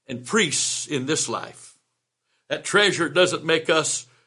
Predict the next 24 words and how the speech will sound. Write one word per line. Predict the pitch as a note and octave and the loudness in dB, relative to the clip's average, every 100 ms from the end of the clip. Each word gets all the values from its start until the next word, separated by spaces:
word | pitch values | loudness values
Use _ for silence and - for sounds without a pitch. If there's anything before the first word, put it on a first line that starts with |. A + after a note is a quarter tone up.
| _ _ _ _ | _ _ _ _
someone | - F3 E3 D#3+ | 2 2 4 0
that | D3 C#3+ | 0 -4
people | D#3 D#3 D#3 | -4 -2 0
will | D#3+ B2 | 0 0
bow | D#3 E3+ | 2 4
down | D#3 D#3+ D#3 D3 | 4 4 4 2
and | C3+ | -2
acknowledge. | C3 B2 B2+ C#3+ A#2+ - - | -6 -6 -2 0 0 -6 -14
In | - | -16
fact, | G#2 C#3 C#3 - | -10 -6 -6 -6
it | B2 - | -10 -4
probably | D#3+ D#3+ A#2+ A#2 A2+ A#2 | -2 -2 -2 -6 -8 -10
will | A2 A2 A2 | -8 -8 -10
produce | - A#2+ A#2+ B2 A#2 | -8 -6 -4 -6 -6
rejection | F#2 G2+ G2+ D3 C#3+ - - - _ F#2+ | -10 -10 -4 -4 -4 -12 -14 -20 _ _
and | G2+ G2 F2 _ _ _ _ _ _ _ | -20 -20 -20 _ _ _ _ _ _ _
persecution | C3 A#2+ - - E3+ - - _ _ _ _ _ _ _ _ _ _ _ _ _ _ _ _ _ _ _ _ | -8 -8 -10 -10 -8 -10 -14 _ _ _ _ _ _ _ _ _ _ _ _ _ _ _ _ _ _ _ _
because | G#2+ - A2+ G#2+ - | _ -6 -4 -4 -8
people | C3 B2 G#2+ | -12 -14 -18
are | |
convicted | - A2+ G2 - C#3+ C#3 _ - _ | -16 -14 -14 -10 -10 -10 _ -20 _
by | A2+ G#2+ | _ -16
lives | G#2+ G#2+ G#2 G2+ G2+ G2+ - - _ _ _ _ _ _ _ _ _ _ | -12 -10 -10 -10 -16 -16 -18 -18 _ _ _ _ _ _ _ _ _ _
that | A2 G2+ | -14 -14